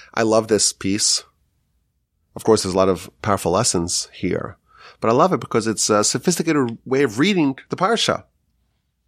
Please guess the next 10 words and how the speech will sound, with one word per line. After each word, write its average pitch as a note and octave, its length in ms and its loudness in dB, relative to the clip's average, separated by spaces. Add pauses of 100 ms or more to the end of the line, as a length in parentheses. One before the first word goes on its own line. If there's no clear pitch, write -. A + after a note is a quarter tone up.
(120)
We F3+ 160 0
just - 300 -4
assume, G#3 580 2
oh, E3 240 2 (160)
it C#3+ 100 -2
talks E3 120 0
about A2 140 -2
all G#2 140 2
the C#3+ 80 2
Hittites, E3+ 1000 0